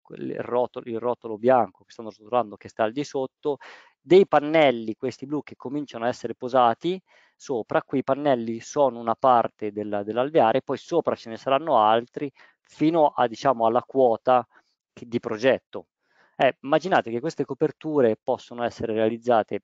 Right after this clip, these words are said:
sì, sul tetto di un edificio, ma possono anche essere realizzate,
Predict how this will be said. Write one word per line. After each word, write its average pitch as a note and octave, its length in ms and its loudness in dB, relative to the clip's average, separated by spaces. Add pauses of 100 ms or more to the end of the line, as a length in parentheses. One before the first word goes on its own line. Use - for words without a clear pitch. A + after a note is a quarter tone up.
(100)
sì, - 240 -6
sul - 180 -12
tetto B2 240 -12
di G#2+ 60 -12
un A2 60 -10
edificio, A2 480 -14
ma A2+ 120 -6
possono C#3 360 -8
anche A#2+ 280 -6
essere A#2+ 340 -2
realizzate, A#2+ 760 2